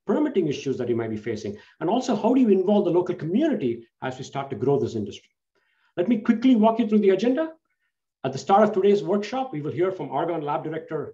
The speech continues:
Paul Kearns on the role of the national labs are playing in U S innovation. This will be followed by presentations from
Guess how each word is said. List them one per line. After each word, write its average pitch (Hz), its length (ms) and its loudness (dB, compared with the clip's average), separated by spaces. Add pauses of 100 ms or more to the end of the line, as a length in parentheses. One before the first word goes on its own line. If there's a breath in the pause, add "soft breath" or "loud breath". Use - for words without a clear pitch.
(180)
Paul 143 200 -6
Kearns 311 480 0
on 135 80 0
the 135 100 2
role 190 240 2
of 180 60 2
the 170 80 -2
national 151 340 -6
labs 127 320 -4 (240)
are 120 80 -8
playing 143 320 -2
in 123 80 0
U 127 120 0
S 123 120 -4
innovation. 143 540 -6 (400)
This 147 100 -8
will 208 80 2
be 208 100 0
followed 180 400 0
by 180 60 0
presentations 165 640 -6
from 131 340 -8